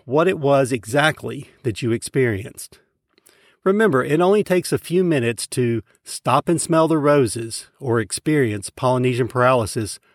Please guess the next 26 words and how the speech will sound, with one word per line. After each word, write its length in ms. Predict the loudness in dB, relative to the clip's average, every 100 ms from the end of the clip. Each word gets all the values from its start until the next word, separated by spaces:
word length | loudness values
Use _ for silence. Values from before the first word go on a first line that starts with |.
| _ -6
or 120 | -4
practice 500 | 0 0 0 -6 -2
mindfulness 600 | 0 0 -2 -2 -2 -2
meditation. 760 | -2 -2 -2 -2 -2 -8 -12 -18 _ _ _ _ _ _ _ _ -2
Fortunately, 540 | 0 0 0 0 0
there 240 | 0 0
are 60 | -2
places 500 | 0 0 0 -2 -4
such 240 | -4 -6
as 120 | -8 -8
Hawaii 580 | 0 2 2 0 -4 -10 _ _ _ -2
where 140 | 0
visitors 540 | 2 2 2 0 -2
can 180 | -2 -4
be 80 | -4
so 300 | -2 0 2
overcome 720 | 0 -2 -4 -2 -2 -4 -10 -16 _ _
with 100 | -4
the 100 | 0
relaxed 440 | 2 2 2 0
lifestyle 640 | 0 0 0 0 2 2 0
and 180 | -4
the 60 | -2
wonders 400 | 0 2 2 0
of 80 | 0
nature 480 | 0 -2 -4 -8